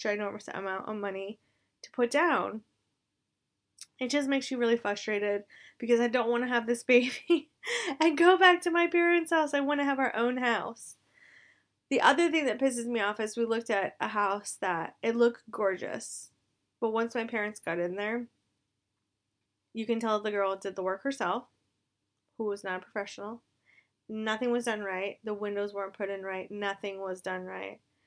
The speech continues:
The backyard had slants. And if I can't have a pool, then I wanna be able to put a pool in later or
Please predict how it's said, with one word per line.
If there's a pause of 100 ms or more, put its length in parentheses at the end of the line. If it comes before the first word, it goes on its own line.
(440)
The
backyard
had
slants.
And
if
I
can't
have
a
pool,
then
I
wanna
be
able
to
put
a
pool
in
later
or